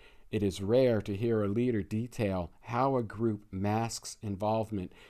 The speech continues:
to give the bills the appearance of broad political support. I'll break in here. Um, this is not the first time that I have heard of this approach. There are a couple of other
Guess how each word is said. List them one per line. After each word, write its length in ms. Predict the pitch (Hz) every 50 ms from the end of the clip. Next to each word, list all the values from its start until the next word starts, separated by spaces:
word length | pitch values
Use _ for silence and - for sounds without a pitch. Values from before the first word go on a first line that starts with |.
| - -
to 80 | - 107
give 220 | 107 120 127 127
the 100 | 135 135
bills 460 | 113 120 113 110 107 104 101 98 -
the 160 | - 107 101 101
appearance 600 | - - - 127 127 123 117 104 101 95 - -
of 220 | - - 92 87
broad 400 | - 107 101 101 98 98 95 -
political 520 | - - 101 98 98 92 95 - 90 85 85
support. 600 | - - 85 - - - 104 92 87 73 - - - - - - - - - - -
I'll 80 | - 131
break 320 | 127 143 139 135 - -
in 160 | 131 113 107
here. 400 | 104 101 117 117 113 107 87 - - - - - - _ _ _ - - -
Um, 440 | 104 104 101 98 98 98 104 - -
this 220 | - 139 135 165 165
is 100 | 156 151
not 180 | 147 139 -
the 80 | - -
first 320 | - - 117 113 113 -
time 300 | - 120 113 113 110 107
that 180 | 98 101 98 - -
I 340 | 98 101 107 104 101 98 92 - - - _ _ - -
have 220 | - 98 92 92
heard 540 | 98 - - - 135 131 127 123 107 - - -
of 240 | 104 104 98 92 92
this 340 | 101 101 98 95 - - - _ _ _ _ -
approach. 600 | 104 98 - - - 107 98 92 92 - - - - - _ _ _ _ _ _ _ _ _ _ _ _ - - _ -
There 260 | 101 104 113 107 107
are 60 | 107
a 60 | 110
couple 380 | - - 139 131 - 135 123 120
of 120 | 117 110 -
other 380 | - 110 113 110 110 104 98